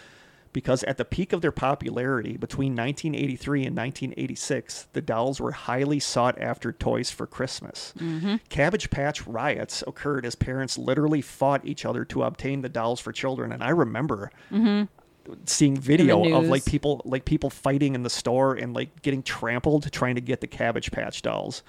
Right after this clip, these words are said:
Speaker 1: In later years, Coleco introduced variants on the original Cabbage Patch Kids,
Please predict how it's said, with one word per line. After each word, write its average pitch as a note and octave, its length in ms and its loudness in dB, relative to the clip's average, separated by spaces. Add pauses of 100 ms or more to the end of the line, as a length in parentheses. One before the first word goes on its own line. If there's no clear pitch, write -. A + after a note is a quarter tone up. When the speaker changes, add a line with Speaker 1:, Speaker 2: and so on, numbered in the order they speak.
(420)
Speaker 1:
In C#3+ 100 0
later F3+ 320 4
years, D3 480 2
Coleco D3 500 2
introduced C#3+ 460 0
variants B2+ 540 0
on A#2+ 100 2
the B2 100 0
original B2 400 0
Cabbage B2+ 380 -2
Patch A#2 280 -2
Kids, B2 360 -4